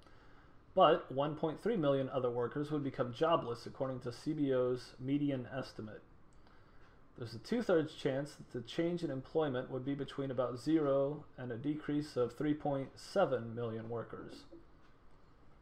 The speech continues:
The number of people with the annual income below the poverty threshold in twenty twenty-five would fall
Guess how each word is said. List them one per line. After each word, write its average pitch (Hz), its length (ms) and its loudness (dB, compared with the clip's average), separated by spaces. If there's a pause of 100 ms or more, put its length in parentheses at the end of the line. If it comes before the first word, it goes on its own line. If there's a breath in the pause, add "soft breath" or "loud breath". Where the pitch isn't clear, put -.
(600)
The 135 60 -4
number 202 180 8
of - 100 6
people 160 220 4
with 131 120 -2
the 135 120 0
annual 160 300 2
income 139 260 0
below 131 200 0
the 147 60 -4
poverty 147 320 0
threshold 135 420 0
in 117 60 -6
twenty 147 240 -4
twenty-five 123 580 -6
would 110 100 -8
fall 143 600 0